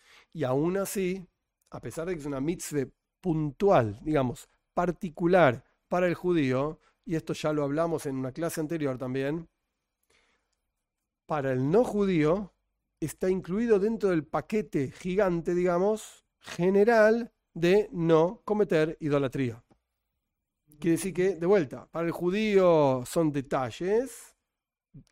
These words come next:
relacionados a la idolatría, no tornarse tras la idolatría.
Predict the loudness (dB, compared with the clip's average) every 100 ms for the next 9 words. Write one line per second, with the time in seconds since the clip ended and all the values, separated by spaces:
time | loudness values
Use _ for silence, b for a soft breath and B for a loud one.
0 | _ -12 -4 -2 0 -2 -4 -4 0 4
1 | 2 2 -2 0 -2 -2 -4 -6 -2 -2
2 | -2 -4 -4 -4 -8 -6 -6 -6 -10 -12
3 | -10 -8 -8 -8 -10 -8 -4 -4 -4